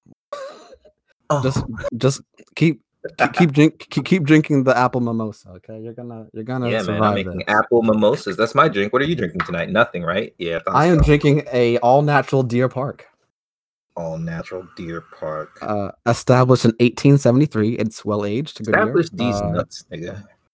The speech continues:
Speaker 1: How about that?
Speaker 2: and, uh, um, it's very swarthy. It's, uh, it's, uh, plenty of terpenes and all that good stuff. <laughs>
Speaker 1: That is fucking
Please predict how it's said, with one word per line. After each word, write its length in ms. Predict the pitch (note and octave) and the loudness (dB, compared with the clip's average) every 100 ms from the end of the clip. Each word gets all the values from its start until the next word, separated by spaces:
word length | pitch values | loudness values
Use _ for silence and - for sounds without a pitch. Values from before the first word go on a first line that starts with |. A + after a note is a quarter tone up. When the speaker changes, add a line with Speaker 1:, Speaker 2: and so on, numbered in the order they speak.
| - | -16
Speaker 1:
How 80 | C3+ | -12
about 160 | B2 | -12
that? 220 | F#2 E2 - - - - | -12 -16 -18 -20 -20 -6
Speaker 2:
and, 200 | A2 G#2+ | -2 0
uh, 140 | G#2+ G#2 _ _ _ | -2 -4 _ _ _
um, 320 | G2+ G2 G2 - | -10 -8 -8 -10
it's 240 | A#2 - - | -18 -20 -10
very 200 | A#2 B2+ | -6 -6
swarthy. 640 | - - B2+ D#3+ - - A2+ | -6 -6 -4 -4 -10 -14 -10
It's, 280 | G#2+ - G2+ | -10 -8 -8
uh, 260 | F#2+ F#2+ G2 _ - | -6 -6 -10 _ -12
it's, 220 | G#2 - G#2+ | -12 -8 -6
uh, 220 | G2 F#2+ - _ - | -4 -6 -10 _ 0
plenty 200 | B2+ B2 | 2 2
of 60 | |
terpenes 460 | - A#2 - C#3 B2+ | 2 0 0 -2 -2
and 60 | A2 | -2
all 80 | C#3 | -2
that 80 | G2+ | -4
good 140 | F2 - | -10 -12
stuff. 400 | F2 G#2 - - - | -12 -12 -14 -20 -20
<laughs> 100 | - | 0
Speaker 1:
That 80 | - | 2
is 120 | - | 2
fucking 340 | - - - | 0 -10 -8